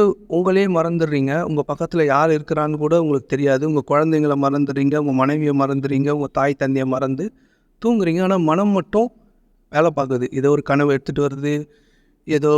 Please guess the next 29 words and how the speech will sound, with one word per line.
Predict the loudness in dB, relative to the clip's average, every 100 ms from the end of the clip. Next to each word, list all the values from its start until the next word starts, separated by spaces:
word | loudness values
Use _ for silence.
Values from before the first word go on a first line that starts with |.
| 4
ஒரு | 2 2
பயமான | 2 2 2 0 -2
கனவு | -4 -4 -4
கொடு-, | -4 -6 -4
கொடுக்குது, | -4 -4 -4 -4 -2
இல்ல | 0 0
நல்ல | 0 0 0
கனவு | 0 -2 -2
கொடுக்குது, | -2 -4 -6 -6 -6 -6 -10 _ _ _
எதையோ | -4 2 4
ஒரு | 4 2
வேலையை | 2 2 0
செய்யுது. | -2 -2
ஆனா | 0 0
அங்க | 0 0
நீங்க | 0 2
இருக்கிறீங்க | 0 0 -2 0
தானே. | -2 -2 -4 -10 _
ஆனா | 0 2 2 -4 -20 _ _ _ _
உடம்புன்றது | -2 2 4 2 2 2 0
அங்க | 0 2
இல்ல. | 2 0 -2 _ _ _ -12
அதே | -4 0 0
போல் | 0 0 0
தான் | 0 0
நீங்கள் | 0 0 0
இறந்தாலும் | 0 0 0 0 0 0 -4 -6 _ _ _ _ -8
மனதோடு | -2 0 0 0 0 2 2
இறந்தால் | 2 0 0 0 0 0